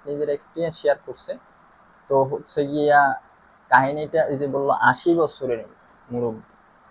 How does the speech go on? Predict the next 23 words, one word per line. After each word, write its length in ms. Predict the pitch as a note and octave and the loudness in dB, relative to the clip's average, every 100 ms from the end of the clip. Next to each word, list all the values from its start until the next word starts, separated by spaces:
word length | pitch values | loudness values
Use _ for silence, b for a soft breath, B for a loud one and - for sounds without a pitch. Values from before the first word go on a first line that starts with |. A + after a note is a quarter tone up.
| _ _ - | _ _ -20
সে 440 | - - B2+ D3+ D#3 | -20 -10 -4 -2 0
যদি 280 | F3 F3 F#3+ | 2 4 2
এই 100 | F#3 | 2
কাহিনী 440 | - C#3 C3+ A#2+ | 0 -2 -2 -6
করে, 340 | - - - - _ _ _ _ _ _ _ - | -10 -18 -20 -20 _ _ _ _ _ _ _ -18
হুম, 180 | - - - _ _ _ _ _ _ _ _ _ | -14 -12 -14 _ _ _ _ _ _ _ _ _
তাহলে 260 | B2 B2+ B2+ - - - _ _ _ _ _ _ _ _ _ - | 0 0 -4 -10 -20 -20 _ _ _ _ _ _ _ _ _ -4
কি 340 | G3 F3 C3+ | 0 0 0
আর 120 | A#2+ | -2
আশা 260 | B2 - C3 | -4 -6 -12
করবে 260 | C3+ C#3 C#3 | -8 -6 -8
সমাজ? 240 | B2+ C#3+ A3 _ _ _ _ _ _ _ _ _ _ _ _ _ _ _ _ _ _ _ _ _ _ _ _ _ _ _ _ _ _ - | -10 -12 -12 _ _ _ _ _ _ _ _ _ _ _ _ _ _ _ _ _ _ _ _ _ _ _ _ _ _ _ _ _ _ 0
তবে 180 | D#3+ F3+ | 4 4
এর 120 | E3+ | 4
মধ্যে 200 | F#3 F3 | 6 10
আশার 340 | D3 - E3 | 10 10 8
আলো 320 | F3 F3 F3+ E3+ | 10 8 6 6
জাগাইছে 460 | F3 F3+ F3 F#3 | 8 6 6 4
হচ্ছে 320 | F#3 F3 - | 2 2 -2
এই 400 | E3 D3+ F3 F3+ | -2 4 6 8
যে 220 | C#3+ A#2+ - - _ _ - | 6 2 0 -10 _ _ 0
ছোট 100 | D#3 | 6
ভাইরা 420 | D#3 D3+ C3 A2 | 10 10 6 2